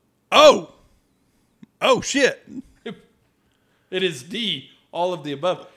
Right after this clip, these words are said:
Speaker 2: which is odd because the, maybe it's just Mesopotamia. I don't know how that's,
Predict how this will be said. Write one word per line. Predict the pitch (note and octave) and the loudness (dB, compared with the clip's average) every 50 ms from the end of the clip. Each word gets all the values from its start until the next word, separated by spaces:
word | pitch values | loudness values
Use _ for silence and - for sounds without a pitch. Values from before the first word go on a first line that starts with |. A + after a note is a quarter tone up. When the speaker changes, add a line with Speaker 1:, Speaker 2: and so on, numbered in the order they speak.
| _ _ - | _ _ -8
Speaker 2:
which | G#3 G#3 - - | -8 -8 -8 -10
is | G3 E3+ - _ _ _ | -16 -18 -18 _ _ _
odd | - G3 A#3 G#3+ F#3 D#3 C#3+ C3+ | -8 -6 -4 -4 -4 -6 -8 -10
because | C#3 C#3 C3+ - - D3+ C3+ B2+ - - - _ _ _ _ _ _ _ _ _ _ _ _ _ _ - _ _ C#3+ C3 _ - _ _ _ _ _ D3 C#3 | -12 -14 -12 -12 -12 -12 -12 -12 -16 -20 -20 _ _ _ _ _ _ _ _ _ _ _ _ _ _ -20 _ _ -20 -20 _ -20 _ _ _ _ _ -20 -14
the, | C#3+ D3+ C#3 B2 A#2+ A2+ - - _ _ _ _ _ _ _ _ _ _ _ _ _ _ _ _ | -10 -10 -8 -8 -10 -14 -18 -20 _ _ _ _ _ _ _ _ _ _ _ _ _ _ _ _
maybe | B2+ D3 E3+ A3 | -12 -12 -10 -10
it's | G#3+ D#3 | -10 -12
just | E3 E3+ E3+ - | -12 -14 -14 -14
Mesopotamia. | C#3 D3+ E3+ E3+ - - D#3+ - - D3 F3 E3 G#2 D2+ - _ _ _ _ _ _ _ _ _ _ _ _ _ _ _ _ _ _ _ _ _ _ _ _ _ _ _ _ _ _ _ _ _ _ _ _ _ _ | -14 -14 -14 -16 -18 -20 -20 -20 -18 -16 -16 -16 -18 -20 -20 _ _ _ _ _ _ _ _ _ _ _ _ _ _ _ _ _ _ _ _ _ _ _ _ _ _ _ _ _ _ _ _ _ _ _ _ _ _
I | - G3+ | -2 0
don't | A#3+ B3+ A#3 | 0 2 4
know | G3+ G3+ F#3+ | 4 4 4
how | F#3 E3 F3+ F3+ E3+ | 2 2 -2 -4 -4
that's, | E3 E3 D#3+ C#3+ C3 - - | -4 -6 -8 -10 -12 -16 -20